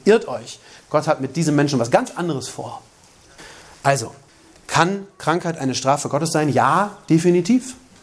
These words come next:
Heißt das aber im Umkehrschluss, dass jeder, der krank ist, von Gott bestraft wird? Nein, auf keinen Fall. Dieser Umkehrschluss wäre falsch.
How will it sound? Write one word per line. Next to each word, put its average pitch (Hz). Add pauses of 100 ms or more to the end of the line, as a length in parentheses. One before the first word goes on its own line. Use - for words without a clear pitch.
(720)
Heißt 180
das 190
aber 165
im 151
Umkehrschluss, 226
dass 151
jeder, 196
der 156
krank 208
ist, 185
von 147
Gott 190
bestraft 170
wird? 233
Nein, 135 (300)
auf -
keinen 185
Fall. 151 (1000)
Dieser 180
Umkehrschluss 170
wäre 135
falsch. -